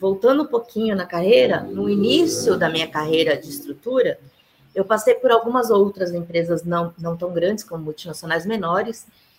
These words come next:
aonde eu tive alguns chefes bem difíceis, tá? E muitas vezes eu chegava em casa muito frustrada por conta da humilhação que eu passava,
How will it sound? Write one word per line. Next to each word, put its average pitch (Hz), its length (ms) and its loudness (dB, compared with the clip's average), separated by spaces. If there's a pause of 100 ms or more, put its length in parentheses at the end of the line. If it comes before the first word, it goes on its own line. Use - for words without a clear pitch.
(360)
aonde 208 760 2
eu 208 140 2
tive 202 280 -6
alguns 196 280 -2
chefes 190 380 -4
bem 175 340 0
difíceis, 165 880 -8
tá? 196 260 -8 (840)
E 185 300 -2
muitas 247 480 -2
vezes 226 460 2
eu 208 420 4
chegava 214 460 -2
em 233 80 -6
casa 220 360 0
muito 269 380 -4
frustrada 220 880 0 (800)
por 240 160 -2
conta 220 420 0
da 202 160 2
humilhação 202 720 2
que 262 80 -4
eu 269 60 -2
passava, 214 840 -2